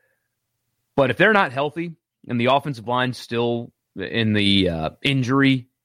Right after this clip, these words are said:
spot that they're in, it's gonna be really tough. It's gonna be really tough. But, uh, it sounds like they're getting healthier. Like, it's not the dire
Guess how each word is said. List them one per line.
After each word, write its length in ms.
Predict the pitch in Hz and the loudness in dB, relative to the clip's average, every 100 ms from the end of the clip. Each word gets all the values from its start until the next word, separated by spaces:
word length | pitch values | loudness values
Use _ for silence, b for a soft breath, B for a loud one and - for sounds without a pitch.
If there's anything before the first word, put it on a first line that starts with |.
| _ - | _ -12
spot 540 | - - 135 131 - | -8 0 2 2 -4
that 140 | 123 | -8
they're 200 | 120 107 | -4 -2
in, 320 | 117 117 110 113 _ _ - | 0 0 -4 -10 _ _ -20
it's 140 | - | -10
gonna 140 | - 98 | -4 -4
be 100 | 85 | -2
really 240 | 98 92 | 0 0
tough. 340 | - 80 64 _ _ _ _ | -2 -8 -10 _ _ _ _
It's 100 | - - | -20 -6
gonna 100 | 104 | 0
be 80 | 90 | 0
really 240 | 85 85 | 2 0
tough. 300 | 85 90 - - | -2 -6 -8 -4
But, 200 | 92 - B B B B B | -4 -4 B B B B B
uh, 140 | - 92 65 _ _ _ _ _ - | -6 -6 -12 _ _ _ _ _ -12
it 160 | 170 | -12
sounds 500 | - - 247 277 208 | -10 0 2 2 0
like 180 | 151 135 | -2 -4
they're 100 | 160 | -6
getting 300 | 113 135 113 | -12 -12 -12
healthier. 440 | 107 107 - 80 _ _ _ _ _ _ _ _ _ _ - | -12 -14 -14 -20 _ _ _ _ _ _ _ _ _ _ -6
Like, 180 | 147 135 | -2 0
it's 200 | 180 - | -2 0
not 220 | 202 190 | 0 0
the 140 | 156 143 | -4 -4
dire 680 | 107 131 139 139 123 113 | 0 0 2 0 -2 -4